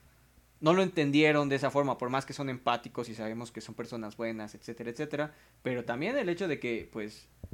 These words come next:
en algún momento fuera de cámaras, eh, en Endgame, Steve le dijo a Bucky, le contó su plan,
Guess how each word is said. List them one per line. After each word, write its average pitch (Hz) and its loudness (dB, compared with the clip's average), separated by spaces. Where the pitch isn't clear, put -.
en 123 -6
algún 131 0
momento 208 2
fuera 190 0
de 165 -2
cámaras, 143 0
eh, 110 -6
en 120 -8
Endgame, 139 -2
Steve 208 0
le 196 0
dijo 139 -2
a 120 0
Bucky, 117 -6
le 120 -8
contó 127 -8
su 117 -12
plan, 135 2